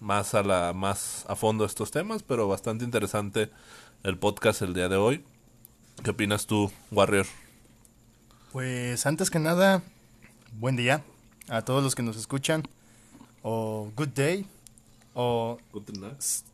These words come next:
Speaker 2: guten Tag. <laughs> Este, ya sea <laughs> del país que nos escuches, de estos tres países que, que nos están escuchando últimamente. Y pues sí, los medios de comunicación, ¿no? Cómo han estado evolucionando,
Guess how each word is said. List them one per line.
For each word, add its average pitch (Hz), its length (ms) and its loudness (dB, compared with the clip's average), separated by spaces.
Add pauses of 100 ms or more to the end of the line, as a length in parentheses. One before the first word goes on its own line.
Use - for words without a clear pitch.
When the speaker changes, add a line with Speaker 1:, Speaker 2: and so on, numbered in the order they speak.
(100)
Speaker 2:
guten 143 380 0 (120)
Tag. 151 240 2 (680)
<laughs> 175 400 6
Este, - 680 0 (720)
ya 135 180 2
sea 147 320 4 (100)
<laughs> 196 80 -2
del 175 320 2
país 147 360 6
que 143 360 6
nos 120 180 0
escuches, 120 440 -4
de 117 60 -2
estos 117 220 -6
tres 117 180 -6
países 117 360 -6
que, 104 220 -10 (560)
que 127 100 -6
nos 117 140 -6
están 127 220 -2
escuchando 127 440 -2
últimamente. 120 680 -2 (580)
Y 131 360 2
pues 123 180 -4
sí, 147 140 0
los 123 160 0
medios 160 260 -2
de 151 80 -4
comunicación, 123 720 -4
¿no? 147 160 -2
Cómo 151 180 -2
han 156 80 0
estado 147 320 4
evolucionando, 143 840 2